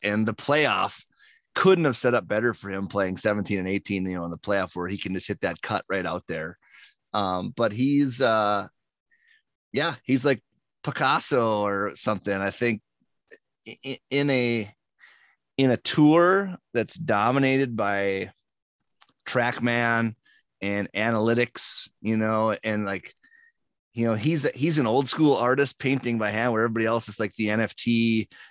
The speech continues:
digital thing. And, uh, he just plays, and I'm sure he does a shitload of TrackMan, you know, all that stuff too,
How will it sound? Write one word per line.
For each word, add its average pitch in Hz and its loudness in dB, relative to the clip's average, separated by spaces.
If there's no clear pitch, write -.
digital 120 4
thing. 110 -2
And, 101 -4
uh, 87 -4
he 107 0
just 117 -4
plays, 123 2
and 117 -2
I'm 123 2
sure 185 2
he 147 4
does 120 4
a 104 -6
shitload 107 -2
of 90 -2
TrackMan, 98 -2
you 107 0
know, 101 0
all 92 -2
that 95 -2
stuff - -2
too, 110 -2